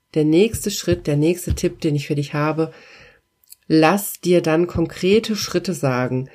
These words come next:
wie du jetzt vorgehen kannst. Also frag wirklich nach konkreten Möglichkeiten, dich in der Beziehung zu verbessern. Wenn zum Beispiel, ich habe eben das Beispiel gebracht, die Arbeit ist unstrukturiert und deine Chefin weiß nicht, wo du gerade stehst, weil das so unstrukturiert ist.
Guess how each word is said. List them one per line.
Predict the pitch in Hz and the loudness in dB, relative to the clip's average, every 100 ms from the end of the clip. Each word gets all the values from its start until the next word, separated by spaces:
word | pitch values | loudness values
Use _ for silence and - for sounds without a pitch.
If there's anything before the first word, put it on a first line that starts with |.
| _ - | _ -2
wie | 156 | 0
du | 170 | 4
jetzt | 165 151 | 4 2
vorgehen | - 147 135 127 123 | 0 0 2 0 -2
kannst. | - 123 113 - - | -4 -6 -6 -8 -2
Also | 151 156 | 0 0
frag | 160 160 190 208 | -2 0 0 2
wirklich | 175 196 185 180 165 | 2 2 0 -4 -2
nach | 151 147 | -4 -4
konkreten | 151 147 - 180 190 226 233 - 196 196 196 - - - | -6 -6 -4 0 2 2 0 0 0 0 -2 -8 -20 0
Möglichkeiten, | 165 202 202 190 - 160 160 165 | 4 4 4 -4 -2 0 2 0
dich | 156 160 | -4 -4
in | 151 143 - | -4 -4 2
der | 170 | 2
Beziehung | 170 170 170 156 | 2 -2 -2 -2
zu | 151 151 | -4 -6
verbessern. | 156 147 135 110 98 139 _ - - - - | -4 0 0 -2 -6 -8 _ -20 -20 -16 2
Wenn | 175 196 220 | 4 4 2
zum | 190 | -2
Beispiel, | 175 165 175 - 180 | 2 2 2 0 0
ich | 165 170 | 2 0
habe | 160 | 0
eben | 160 | 2
das | 151 | 2
Beispiel | - 143 156 160 | 0 0 0 -2
gebracht, | 143 143 143 - | -2 -2 -4 -4
die | - | -2
Arbeit | 175 180 | 2 2
ist | 175 | 0
unstrukturiert | - 185 - 170 - 160 160 160 151 | 0 -2 -2 -10 -8 -4 0 0 2
und | 151 147 - - - - | -2 -2 -8 -20 -20 -2
deine | 151 151 | 2 4
Chefin | 190 175 180 165 | 4 4 4 4
weiß | 139 151 - | 4 2 2
nicht, | 160 165 - | 0 0 -2
wo | 151 | -2
du | 147 | -2
gerade | 147 143 139 | -2 -2 -2
stehst, | 139 - 165 170 143 | -2 2 2 2 0
weil | 139 | 2
das | 143 147 | 2 -2
so | - | -4
unstrukturiert | 147 - 135 - 139 127 - | -4 -6 -10 -8 -6 -6 -6
ist. | - - | -10 -10